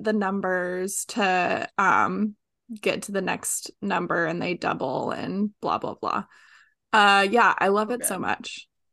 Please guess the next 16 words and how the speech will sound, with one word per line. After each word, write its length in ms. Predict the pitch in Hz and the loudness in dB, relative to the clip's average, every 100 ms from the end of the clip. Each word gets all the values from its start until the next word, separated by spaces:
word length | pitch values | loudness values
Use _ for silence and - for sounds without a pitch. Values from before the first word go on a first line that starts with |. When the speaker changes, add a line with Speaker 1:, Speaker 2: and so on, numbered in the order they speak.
| _ | _
Speaker 2:
Yeah, 220 | 180 160 156 | -4 -4 -4
it's 220 | - 196 | -4 0
excellent. 520 | 202 190 - 156 143 - _ - | 2 0 -2 -4 -4 -8 _ 2
Oh, 140 | - | 8
every 220 | 202 190 190 | 10 10 6
Speaker 1:
Mm-hmm. 100 | 202 | 4
Speaker 2:
puzzle 240 | 185 175 | 2 2
is 120 | 165 | -2
a 40 | 165 | 0
banger. 480 | 165 151 143 147 - | -2 0 0 -2 -4
Every 240 | - 190 196 | -4 -2 -4
single 560 | - - 262 247 220 | -4 -2 0 0 0
one. 300 | 208 196 185 | 2 2 2
Speaker 1:
Every 800 | 226 233 254 262 262 254 254 262 | 2 4 2 4 2 2 2 2
single 440 | 247 285 311 370 320 | 2 2 2 2 4
one. 580 | 202 147 104 202 226 | 2 0 -2 -2 -4